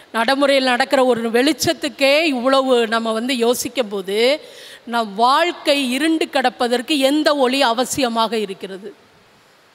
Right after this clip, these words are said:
எந்த ஒளி அவசியமாக இருக்கிறது? இயேசு கிறிஸ்துனுடைய ஒளி நமக்கு மிக மிக அவசியமாக இருக்கிறது. அந்த ஒளி இந்த ந-, உலகத்துக்கு வெளிச்சமாக வந்தது. அதனால தான் இயேசு கிறிஸ்து சொன்னார்,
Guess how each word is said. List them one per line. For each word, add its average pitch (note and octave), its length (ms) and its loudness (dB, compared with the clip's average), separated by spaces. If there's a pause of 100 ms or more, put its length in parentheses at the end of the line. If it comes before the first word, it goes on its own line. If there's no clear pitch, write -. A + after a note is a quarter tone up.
(640)
எந்த C4 260 0
ஒளி C4 200 2
அவசியமாக A#3 540 0
இருக்கிறது? G3 560 -8 (840)
இயேசு B3 320 0
கிறிஸ்துனுடைய A3 600 -2
ஒளி C#4+ 400 2
நமக்கு A3+ 340 -4
மிக B3 260 0
மிக B3+ 320 0 (380)
அவசியமாக A#3+ 640 0
இருக்கிறது. A3 600 -2
அந்த C4 400 0
ஒளி C4+ 580 0 (440)
இந்த A3+ 300 -2
ந-, G#3+ 260 0
உலகத்துக்கு C4+ 960 0
வெளிச்சமாக B3 680 0
வந்தது. G#3+ 440 -2
அதனால A#3 580 0
தான் A#3+ 200 -2
இயேசு A#3+ 340 -2
கிறிஸ்து A3 280 -8
சொன்னார், A3+ 380 -4